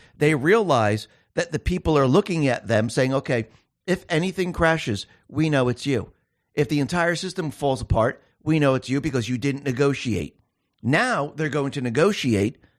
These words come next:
but now they're gonna say, "Okay, let's negotiate and let's do an extension just to the fall and let's try to hash this out." So they're already folding because they realize, the public realizes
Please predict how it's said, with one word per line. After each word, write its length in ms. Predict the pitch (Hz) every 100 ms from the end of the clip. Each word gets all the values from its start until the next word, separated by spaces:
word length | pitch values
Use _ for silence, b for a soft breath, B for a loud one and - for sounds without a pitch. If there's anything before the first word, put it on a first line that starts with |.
| _ _ _
but 140 | 143 139
now 220 | 175 220
they're 100 | 196
gonna 160 | 175
say, 160 | 147 160
"Okay, 260 | 180 170 139
let's 240 | 160 -
negotiate 540 | 214 175 160 165 156 143
and 80 |
let's 220 | 135 170 -
do 260 | 165 160 -
an 100 | 135
extension 560 | - - 175 156 135 -
just 220 | 208 -
to 80 | 214
the 100 | 185
fall 460 | - 202 131 123 b b b
and 160 | 156 147
let's 160 | 156
try 180 | - 170
to 80 | 147
hash 300 | 135 143 -
this 200 | 120 -
out." 260 | 131 101 b b b
So 160 | - 165
they're 300 | 156 247 254
already 480 | 208 208 202 190 170
folding 800 | 143 - 190 214 202 113 104 139 _ _ _ _
because 280 | - 151 156
they 160 | 160 156
realize, 500 | 165 240 180 143 127
the 100 | 143
public 400 | - 202 175 165
realizes 720 | 123 180 196 156 143 135 -